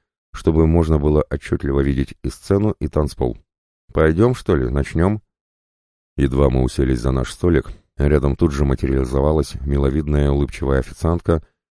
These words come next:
и предложила меню. Для начала заказали коктейли и закуски. Заказ довольно быстро принесли. «Знаешь», поднимая бокал, начал Артём, «я рад, что могу сходить вместе с тобой в подобное место». «Я тоже»,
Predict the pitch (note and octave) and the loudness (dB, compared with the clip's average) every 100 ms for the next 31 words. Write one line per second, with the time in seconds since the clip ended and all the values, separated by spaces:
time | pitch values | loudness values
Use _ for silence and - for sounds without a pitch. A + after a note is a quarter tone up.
0 | - C3+ - E2 D2+ C#2+ D#2 C#2 B1 A#1+ | -6 -4 -2 0 0 2 2 2 0 -2
1 | - _ _ _ _ - B1 C3 C2 C2 | -6 _ _ _ _ -8 -2 0 0 -2
2 | C3+ B2+ F#2+ - E2 F2 D#2+ D#2 - G2 | 0 0 0 0 2 4 2 0 -4 -4
3 | G2+ G2 - D#2 C2 B1+ - A#1 A1 _ | -2 -2 -2 -2 -2 -4 -6 -6 -6 _
4 | _ _ _ _ C#2+ C#2+ G2+ C3 A#2 F2 | _ _ _ _ -2 0 2 2 2 4
5 | G#2 C3 E2 - A2 G2+ G#2 G2 B1+ B1 | 4 2 0 0 -2 -2 -2 -2 -2 -4
6 | - _ _ _ _ _ _ _ C2+ C#2 | -6 _ _ _ _ _ _ _ -6 0
7 | G#2+ C#3+ F#2 - - - B1+ C#2 C#2 C2+ | 0 2 0 0 -16 -6 -2 0 0 0
8 | B1 C2 E2 F2+ C#2+ C2+ C2 C2 - B1 | 0 -2 0 0 0 -2 0 -2 -2 -4
9 | A1+ _ _ _ _ _ - D#2 F#2 B2 | -4 _ _ _ _ _ 2 4 4 2
10 | - G2+ G2 G#2+ A2+ - F#2 A2 - D#2+ | 2 2 2 2 0 0 2 0 2 2
11 | G#2 - E2+ E2 D#2 G2+ - C#2+ E2 E2+ | 2 0 -2 0 4 2 2 0 2 4
12 | D2 C#2 - - - _ _ _ _ _ | 2 2 0 -4 -10 _ _ _ _ _
13 | _ _ C2 D2 A2 G#2+ F#2 G2+ | _ _ 0 0 4 2 4 0